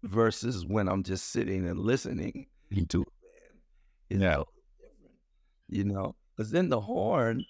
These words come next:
Speaker 1: I might, when I, what I've picked up is sometimes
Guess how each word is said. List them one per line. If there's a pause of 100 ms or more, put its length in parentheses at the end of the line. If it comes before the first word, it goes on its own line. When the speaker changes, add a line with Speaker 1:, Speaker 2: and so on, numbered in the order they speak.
Speaker 1:
I
might, (420)
when
I,
what
I've
picked
up (520)
is
sometimes